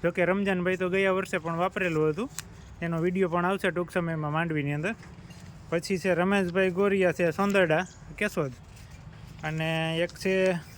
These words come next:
રાબાવડ એટલે ઈ માળિયા મિયાણા એટલે માળિયા હાટીના આવે છે. પાંચ બેગ ઈ તો કેશોદ લેવા આવે છે. છે અને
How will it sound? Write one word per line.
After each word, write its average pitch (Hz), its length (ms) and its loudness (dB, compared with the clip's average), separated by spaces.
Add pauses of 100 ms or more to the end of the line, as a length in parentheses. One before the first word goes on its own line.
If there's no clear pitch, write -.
(500)
રાબાવડ 180 520 4
એટલે 175 480 2
ઈ 160 100 -6 (180)
માળિયા 185 360 2
મિયાણા 175 600 0
એટલે 165 120 2
માળિયા 175 360 2
હાટીના 180 300 0
આવે 170 460 0
છે. 147 160 -2 (440)
પાંચ 170 240 2
બેગ 165 240 0
ઈ 185 40 2
તો 175 140 -2
કેશોદ 175 340 -2
લેવા 208 240 6
આવે 156 280 2
છે. 170 100 -2 (760)
છે 170 300 0
અને 165 600 0